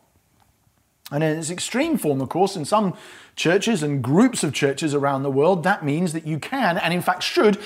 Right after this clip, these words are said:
handle poisonous snakes in the course of a meeting.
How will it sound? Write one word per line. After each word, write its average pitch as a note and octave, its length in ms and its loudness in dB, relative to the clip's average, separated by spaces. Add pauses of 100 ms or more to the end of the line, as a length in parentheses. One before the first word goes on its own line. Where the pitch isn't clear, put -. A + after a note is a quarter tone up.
(100)
handle G#3+ 500 4
poisonous G#3+ 540 2
snakes A3 340 2
in F#3 80 6
the F#3+ 80 2
course F#3+ 240 4
of G3 80 2
a G3+ 60 2
meeting. G#3 440 2